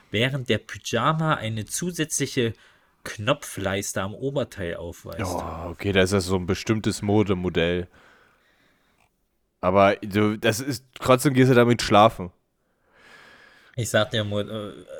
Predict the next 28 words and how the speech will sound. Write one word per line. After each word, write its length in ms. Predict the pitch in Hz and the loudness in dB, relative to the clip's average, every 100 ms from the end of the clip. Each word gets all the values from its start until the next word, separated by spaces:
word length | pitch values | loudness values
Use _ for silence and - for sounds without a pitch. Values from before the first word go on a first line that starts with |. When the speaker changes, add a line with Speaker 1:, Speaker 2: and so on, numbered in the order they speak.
| 110 | -16
Speaker 1:
Pyjamas 480 | - - 104 120 113 | -8 -4 -2 -2 -4
lassen 220 | 107 113 | -6 -8
dich 160 | - 117 | -10 -12
nicht 180 | 101 | -8
alt 180 | 98 104 | -6 -6
wirken. 200 | 107 98 | -8 -8
Du 60 | 95 | -10
bist 240 | 127 - | -10 -12
nicht 140 | 110 - | -12 -10
automatisch 640 | 113 107 101 104 - - | -10 -8 -8 -6 -8 -10
ein 140 | 104 | -12
Boomer, 380 | 87 107 117 110 | -10 -10 -8 -8
weil 100 | 98 | -8
du 100 | 101 | -10
ein 60 | 92 | -14
Pyjama 420 | - 92 90 104 | -14 -12 -8 -10
trägst. 240 | - - | -12 -16
Pyjamas 460 | 101 - 92 101 98 | -10 -2 4 4 2
Speaker 2:
Doch, 20 | |
Speaker 1:
sind 160 | 87 82 | -6 -12
in. 180 | 98 95 | -8 2
Speaker 2:
absolut. 720 | 101 - - 80 85 87 - | 2 2 -6 -4 -4 -4 0
Jetzt 280 | 98 113 - | 6 6 6
komm, 240 | - 117 104 | 8 8 8
mach 180 | 101 - | 2 2
du. 180 | 98 | -2
Speaker 1:
Ich 100 | 87 | 0
sag, 260 | - 113 | -2 -4